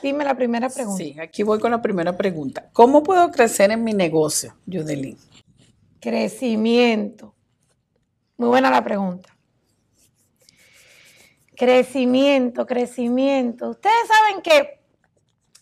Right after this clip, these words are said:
Speaker 1: eh, voy a empezar diciendo que a veces los niños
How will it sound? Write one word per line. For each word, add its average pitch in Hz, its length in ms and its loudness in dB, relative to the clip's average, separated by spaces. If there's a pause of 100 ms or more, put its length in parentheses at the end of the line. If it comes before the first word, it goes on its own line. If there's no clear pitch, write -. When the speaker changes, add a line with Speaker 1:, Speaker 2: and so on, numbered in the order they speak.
(120)
Speaker 1:
eh, 233 340 0
voy 214 160 -2
a 339 100 8
empezar 320 840 2
diciendo 269 580 0
que 269 100 -4
a 247 80 0
veces 254 440 2 (920)
los 262 260 4
niños 269 920 0